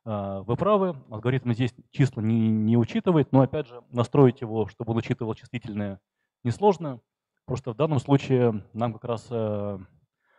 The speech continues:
у нас там есть другой инструмент, который у нас, э, влияет на ранжирование свежих и устаревших документов. И в данном случае нам как раз, м,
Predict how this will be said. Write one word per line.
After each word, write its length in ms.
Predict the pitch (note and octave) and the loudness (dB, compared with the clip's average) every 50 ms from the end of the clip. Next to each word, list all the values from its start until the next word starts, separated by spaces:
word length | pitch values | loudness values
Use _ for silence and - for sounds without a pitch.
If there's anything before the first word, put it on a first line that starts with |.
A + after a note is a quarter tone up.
| _ _ _ | _ _ _
у 40 | B2+ | 2
нас 120 | B2+ A#2 | 2 2
там 120 | - C3 B2 | 2 0 0
есть 140 | B2+ A#2 G#2 | 0 -2 0
другой 280 | A#2+ C3+ C3 C3+ A#2+ | 0 0 2 2 2
инструмент, 340 | G#2 - B2 A#2 A#2 A2+ G#2+ | 2 0 -6 -6 -6 -6 -6
который 300 | - - - A#2+ A2+ G#2+ | -10 -12 -12 -10 -10 -8
у 20 | G2+ | -8
нас, 360 | G#2 G#2+ G2+ F2+ - - - - | -6 -8 -8 -8 -12 -18 -12 -10
э, 480 | A2 G#2 G#2 G2+ G2 G2 G2 F#2+ F#2+ F#2+ F2+ F2+ _ _ _ _ _ _ _ | -8 -6 -6 -6 -6 -6 -8 -8 -8 -10 -12 -16 _ _ _ _ _ _ _
влияет 680 | _ - A#2 G#2+ A2+ A2+ A#2 A#2+ A#2 A2+ G#2+ F#2+ - - | _ -18 -8 -6 -6 -4 -2 0 0 0 0 0 -4 -8
на 580 | G#2 G#2+ G#2 G#2 G2+ G2+ G2+ G2+ G2 G2 G2 | -8 -6 -6 -6 -6 -6 -6 -6 -8 -8 -8
ранжирование 800 | G#2 G#2+ A2 G#2 G2+ A2+ A2 G#2+ G#2 G2 G2 G2 G2 G2 F#2+ F#2+ _ _ _ _ _ _ _ _ _ _ | -6 -6 -6 -4 -2 -2 -2 0 -2 -2 -4 -6 -8 -8 -10 -12 _ _ _ _ _ _ _ _ _ _
свежих 600 | - - A2+ A2+ A#2+ A2 G#2+ G2+ - - - - - | -12 -10 -6 -4 -4 -4 -4 -8 -8 -12 -20 -12 -10
и 60 | A2+ | -10
устаревших 460 | G#2 - - D#3+ F#3 F#3 - C3+ A#2 | -8 -8 -4 -2 -2 -2 -2 -2 -4
документов. 540 | - - - A2 G2 G2+ F#2+ F#2 F2+ F2+ - - - _ _ _ _ _ _ _ _ _ _ _ _ _ _ _ _ _ | -4 -8 -10 -8 -8 -8 -10 -10 -12 -16 -20 -20 -20 _ _ _ _ _ _ _ _ _ _ _ _ _ _ _ _ _
И 280 | A#2 A2 G#2 G#2 G#2 G#2 | -18 -14 -12 -8 -8 -8
в 80 | G2 G2 | -6 -2
данном 200 | A#2 C3+ C#3 A#2+ | -2 -2 -2 -2
случае 400 | - - B2+ A#2+ - - B2+ A2+ | -4 -4 -6 -6 -4 -6 -6 -4
нам 240 | G#2+ G#2+ A2 A2 | -4 -4 -4 -6
как 140 | G2+ G2+ - | -6 -10 -8
раз, 360 | - A2+ F#2+ - - _ _ - _ _ _ _ _ _ _ _ _ - - _ | -8 -8 -8 -8 -16 _ _ -20 _ _ _ _ _ _ _ _ _ -20 -20 _
м, 160 | G#2 G#2 - | -20 -20 -20